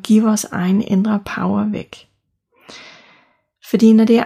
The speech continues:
andre, der skal give os kærlighed og få os til at føle noget bestemt omkring os selv, så overgiver vi vores følelse af at være elskede til andre. Så er det op til dem at give os det, der gør,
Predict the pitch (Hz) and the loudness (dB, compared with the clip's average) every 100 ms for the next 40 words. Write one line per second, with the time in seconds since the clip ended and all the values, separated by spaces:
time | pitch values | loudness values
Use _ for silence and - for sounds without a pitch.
0 | - 208 269 294 277 226 - 196 - 202 | 0 0 0 -2 -4 -6 -6 -8 -6 -4
1 | 202 - - 185 196 233 202 208 - 190 | -4 -8 -4 -2 -2 0 -2 -4 -6 -8
2 | - 202 - - 226 - - 220 233 254 | -2 -4 -2 -2 -2 -2 0 2 2 2
3 | 226 208 208 - 233 240 220 196 190 196 | -2 -2 -4 -4 0 0 0 0 -4 -4
4 | 196 202 208 - - 196 _ _ _ _ | -4 -4 -8 -6 -8 -8 _ _ _ _
5 | _ _ - - - 196 208 226 226 - | _ _ -10 -6 0 2 4 2 0 -4
6 | 202 196 202 214 185 180 175 185 - 202 | -4 -2 -2 0 0 0 -2 -2 0 2
7 | 208 220 - 190 180 180 196 - 196 - | 4 2 0 -2 -2 -2 -4 -4 -4 -4
8 | - 196 196 - - 175 175 190 - 190 | -4 -4 -6 -12 -10 -8 -8 -8 -10 -12
9 | _ _ _ _ _ _ _ _ _ _ | _ _ _ _ _ _ _ _ _ _
10 | _ - - 208 226 226 - 240 226 220 | _ -10 0 2 2 0 -2 -6 0 2
11 | 233 254 240 - 254 226 233 - 185 208 | 4 2 -4 -4 -2 0 -2 -6 -4 -4
12 | 208 - 185 190 | -4 -4 -4 -4